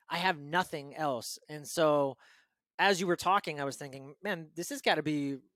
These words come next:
really powerful for a lot of people. And I know, and I'm sure you're gonna say this too, I'm curious what you say, because a lot of guys don't, we, we put this armor on, we put this shield on. We don't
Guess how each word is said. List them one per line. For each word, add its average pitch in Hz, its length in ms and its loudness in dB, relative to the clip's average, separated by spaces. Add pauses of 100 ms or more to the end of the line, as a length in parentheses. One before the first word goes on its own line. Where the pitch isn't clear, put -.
(220)
really 185 340 6
powerful 135 500 -2
for 139 120 -4
a 131 60 -2
lot 135 140 0
of 131 80 -4
people. 220 220 -4
And 160 100 -2
I 165 80 -2
know, 190 300 4
and 170 120 -4
I'm 165 120 -4
sure 208 140 -2
you're 180 140 -2
gonna 180 160 0
say 170 140 -2
this 147 160 -2
too, 214 160 2
I'm 147 140 2
curious 165 280 -2
what 151 100 -6
you 127 100 -8
say, 196 240 -2
because 151 360 -2 (600)
a 170 40 -2
lot 220 140 6
of 208 80 2
guys 214 600 6 (120)
don't, 226 320 6 (800)
we, 208 300 -4
we 190 200 -2
put - 160 0
this 247 140 6
armor 190 380 4
on, 131 100 -2
we 151 60 -6
put - 160 -8
this 214 100 0
shield 190 380 0
on. 113 260 -2 (340)
We 160 100 -2
don't 254 200 0